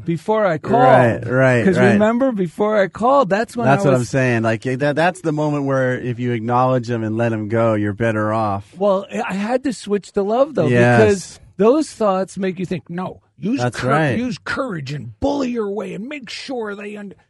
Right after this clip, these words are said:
Speaker 2: Well, I think a lot of
Speaker 1: <sighs>
Speaker 2: people are afraid to even look at what the concern is, you know, like, afraid to even acknowledge, like,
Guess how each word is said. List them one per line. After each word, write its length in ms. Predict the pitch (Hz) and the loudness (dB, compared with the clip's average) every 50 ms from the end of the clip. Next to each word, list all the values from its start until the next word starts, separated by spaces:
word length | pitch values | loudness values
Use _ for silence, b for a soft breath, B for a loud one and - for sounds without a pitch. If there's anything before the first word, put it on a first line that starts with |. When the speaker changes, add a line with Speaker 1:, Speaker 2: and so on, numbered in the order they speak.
| _ _ _ - | _ _ _ -2
Speaker 2:
Well, 140 | 139 143 | 2 4
I 80 | 156 160 | 4 4
think 180 | 156 220 240 262 | 2 0 0 2
a 60 | 254 | 2
lot 200 | - 180 180 180 | 4 4 4 2
of 100 | 185 - | 0 -2
Speaker 1:
<sighs> 80 | - | -2
Speaker 2:
people 180 | 185 160 - 156 | -6 -2 0 0
are 120 | 143 139 131 | 2 2 0
afraid 320 | 127 - 156 151 151 139 | 0 -2 -2 -2 -2 -2
to 60 | 139 | -2
even 320 | 139 131 127 127 120 113 110 | -4 -4 -4 -4 -4 -4 -2
look 240 | 127 151 156 - 143 | 0 -2 -2 0 -2
at 120 | 131 - | -4 -4
what 240 | - 110 110 98 - | -2 -4 -4 -4 -6
the 80 | 110 | -8
concern 580 | - - 110 104 101 - 113 104 104 101 101 98 | -8 -8 -8 -8 -8 -6 -6 -4 -4 -4 -4 -4
is, 300 | 101 101 98 98 101 - | -4 -4 -4 -4 -4 -2
you 40 | 120 | 0
know, 120 | 127 123 120 | 0 0 2
like, 200 | 123 123 - 131 | 0 0 0 0
afraid 400 | 127 123 - 151 151 151 147 139 | -2 -2 0 0 0 0 2 0
to 60 | 147 | 0
even 280 | 139 139 131 135 127 | -2 0 0 0 0
acknowledge, 640 | 123 120 117 117 120 123 131 139 135 135 123 113 - | 0 0 0 2 2 4 4 4 4 2 0 -2 -4
like, 260 | 127 120 113 110 104 | -2 0 0 0 -2